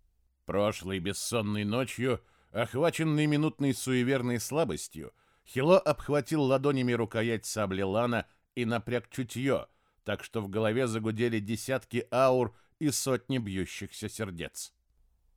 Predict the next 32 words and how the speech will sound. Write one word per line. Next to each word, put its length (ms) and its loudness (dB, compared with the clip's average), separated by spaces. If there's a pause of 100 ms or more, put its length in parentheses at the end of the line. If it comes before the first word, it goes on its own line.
(180)
Но 160 4
он 180 6
не 80 6
почувствовал 840 0
и 80 -2
намёка 480 0
на 140 -10
присутствие 720 -4
Лана. 360 2 (840)
Дух 380 6
не 140 4
появился 840 4 (240)
и 120 0
не 140 4
заговорил 560 4
с 140 -6
ним 180 2
во 140 4
время 260 2
бдений, 540 0 (380)
даже 340 2
чтобы 300 0
просто 380 0
сказать: 640 0 (280)
"Не 160 -2
волнуйся, 600 0
брат, 340 -4 (560)
ты 120 2
скоро 320 0
ко 140 0
мне 180 0
присоединишься". 920 -4